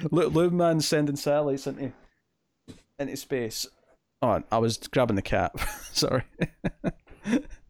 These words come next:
I had to go off mic for a second. Firefly was causing trouble. Um, so we cut back to the bar one final time. Um,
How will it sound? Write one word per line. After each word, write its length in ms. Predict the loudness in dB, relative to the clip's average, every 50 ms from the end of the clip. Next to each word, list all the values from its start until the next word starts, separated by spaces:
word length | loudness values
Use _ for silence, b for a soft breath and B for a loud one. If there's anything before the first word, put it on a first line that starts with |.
| -2 0
I 120 | 2 2 4
had 120 | 4 2
to 80 | 4 4
go 100 | 4 4
off 120 | 2 2
mic 180 | 2 0 0 0
for 100 | 0 -2
a 40 | -2
second. 480 | -2 -4 -4 -2 -2 -2 -2 -4 -8 -8 -8 -10 -20 _ _ _ _ _ _ _ -20 -20 _ _ B B -8 -8 -8 -8 -12 -14 B B B B B B _ -4
Firefly 380 | 0 2 2 4 4 4 2
was 120 | 2 2 0
causing 220 | 0 0 0 0
trouble. 280 | 0 0 0 -2 -2 B B -10 -10 -10 -8 -10 -6 B
Um, 440 | 2 4 6 6 6 4 2 2 0 B B B B B
so 240 | B 2 4 4 4
we 120 | 4 4
cut 200 | 4 4 4 4
back 160 | 4 2 2 2
to 60 | 0
the 60 | 2
bar 500 | 4 4 6 6 6 6 4 2 0 -2 -4 -6 -2
one 180 | 0 2 2 2
final 260 | 4 4 4 4 4
time. 360 | 2 2 2 2 2 0 -2 -6 -12 -18 -20 -20 -20 -20 -20 -20 -20 -20 _ _ _ _ -20 _ _ _ _ B B B B B B B B B B B B -8 -4
Um, 400 | 0 2 2 4 4 2 2 0